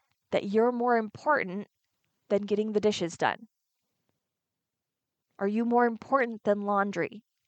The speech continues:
Are you more important than the house being perfectly clean? So those are some thoughts that if they feel really uncomfortable to you, I'm gonna give you some tips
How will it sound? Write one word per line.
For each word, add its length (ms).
Are 80
you 160
more 240
important 480
than 120
the 80
house 320
being 240
perfectly 480
clean? 320
So 160
those 360
are 140
some 380
thoughts 340
that 160
if 100
they 120
feel 300
really 240
uncomfortable 640
to 120
you, 100
I'm 80
gonna 120
give 200
you 100
some 220
tips 440